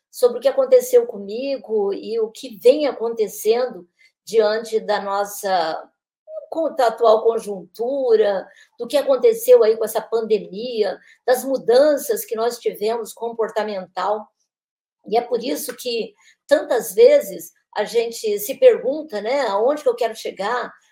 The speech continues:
Por que que eu tô fazendo isso? É, por que que eu trabalho tanto e não chego em lugar nenhum?"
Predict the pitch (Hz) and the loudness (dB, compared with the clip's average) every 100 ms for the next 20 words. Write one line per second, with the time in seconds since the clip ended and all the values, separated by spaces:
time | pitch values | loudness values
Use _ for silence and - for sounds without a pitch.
0 | _ - 226 302 311 277 262 247 208 208 | _ -14 -10 -8 -8 -2 0 0 -4 -4
1 | 214 185 190 233 226 - 196 180 _ _ | -6 -8 -6 -4 -6 -8 -12 -12 _ _
2 | _ 202 202 202 - - - 254 214 247 | _ -6 -6 -6 -14 -12 -4 -2 0 -2
3 | 254 - 226 277 233 208 196 202 220 190 | -4 -4 -2 0 -2 -6 -6 -4 -6 -6
4 | 196 147 190 208 226 - 233 226 208 202 | -8 -12 -14 -12 -10 -2 -2 -2 -6 -4
5 | 220 208 185 220 247 208 | -4 -4 -6 -2 -2 -2